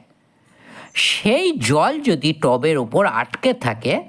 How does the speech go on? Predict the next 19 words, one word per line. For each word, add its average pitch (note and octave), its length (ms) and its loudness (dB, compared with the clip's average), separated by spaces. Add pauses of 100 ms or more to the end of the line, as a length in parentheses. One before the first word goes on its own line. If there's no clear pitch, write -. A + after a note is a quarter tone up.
(840)
তাহলে D#3 460 0
কিন্তু A#2+ 480 0
পাতা G#2 440 -4
হলুদ F#2+ 380 -2
হবে। - 260 -6 (1160)
এই G#3 220 2
গাছের C3 580 -2
জল C3 300 2
নিকাশি F#3+ 720 0 (180)
ব্যবস্থা C3+ 640 0
যত C#3+ 360 0
ভালো G3+ 340 -2
থাকবে, G#3+ 480 0 (720)
তত D3+ 340 2
ভালোভাবে D3 720 0
কিন্তু C3 380 2
গাছের D3 400 -2
পাতাগুলোকে B2+ 840 0
আমরা A2 460 0